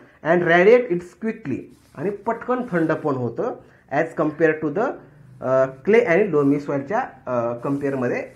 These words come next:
ह्या सॉइल पटकन गरम होतात आणि पटकन थंड होतात. Then we move, move on next point, that is, अ,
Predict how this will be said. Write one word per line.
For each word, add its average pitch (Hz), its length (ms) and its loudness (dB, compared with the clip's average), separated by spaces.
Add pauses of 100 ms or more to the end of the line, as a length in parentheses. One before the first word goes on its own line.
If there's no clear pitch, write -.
(100)
ह्या 135 300 -8
सॉइल 143 300 -4
पटकन - 480 -8
गरम 135 200 -2
होतात 131 300 -8
आणि 139 80 -4
पटकन 143 380 -6 (380)
थंड 131 180 -2 (240)
होतात. 107 260 -10 (1400)
Then 247 160 0
we 214 140 6
move, 214 280 2
move 196 340 2
on 190 80 2
next 190 440 0
point, 190 200 -2
that 147 180 -4
is, 156 220 -2
अ, 220 160 -2